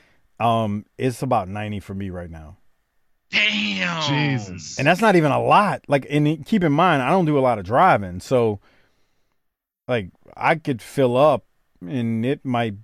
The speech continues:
Speaker 1: be, um, you know, three, four weeks before I'm filling up again.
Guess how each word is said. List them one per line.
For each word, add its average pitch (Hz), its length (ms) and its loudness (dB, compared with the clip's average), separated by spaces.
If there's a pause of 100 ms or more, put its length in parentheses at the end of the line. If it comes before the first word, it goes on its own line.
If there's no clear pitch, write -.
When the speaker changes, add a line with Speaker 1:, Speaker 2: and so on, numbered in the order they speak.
(140)
Speaker 1:
be, 120 300 -4
um, 95 260 -8 (880)
you 131 80 -2
know, 98 280 -4 (340)
three, 123 180 0
four 110 240 -2
weeks 127 240 -2
before - 200 -8
I'm 95 60 -6
filling 110 220 -2
up 90 80 -10
again. 90 320 -8